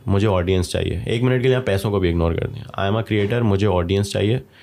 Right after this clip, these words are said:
YouTube پہ میں جب اپلوڈ کرتا ہوں، وہ کنسسٹنسی اور یہ سارے ڈرامے، اگر میں کنسسٹنسی، اب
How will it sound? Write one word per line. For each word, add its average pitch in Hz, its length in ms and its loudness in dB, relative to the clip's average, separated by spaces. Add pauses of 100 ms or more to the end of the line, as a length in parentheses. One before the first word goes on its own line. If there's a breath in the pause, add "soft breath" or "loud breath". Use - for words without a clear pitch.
(320 loud breath)
YouTube 117 480 4
پہ 120 280 0
میں 107 160 2
جب 101 160 0
اپلوڈ 104 340 0
کرتا 104 280 -2
ہوں، 107 320 2
وہ 104 100 2
کنسسٹنسی 101 960 2
اور 98 120 2
یہ 98 140 4
سارے 98 260 2
ڈرامے، 92 400 0
اگر 92 200 0
میں 92 120 0
کنسسٹنسی، 92 560 0
اب 92 80 0